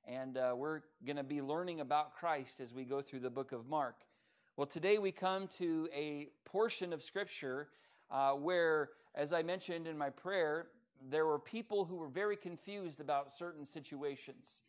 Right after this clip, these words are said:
And, uh, Jesus came to clear up those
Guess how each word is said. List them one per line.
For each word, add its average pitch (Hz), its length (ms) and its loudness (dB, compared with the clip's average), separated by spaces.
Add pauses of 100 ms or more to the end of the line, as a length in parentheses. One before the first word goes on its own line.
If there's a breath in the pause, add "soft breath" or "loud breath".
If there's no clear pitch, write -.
(600)
And, 151 320 0
uh, 151 140 8
Jesus 185 480 -2
came 196 360 -4
to 165 300 0 (240 loud breath)
clear 208 440 0
up 170 380 6
those 147 440 4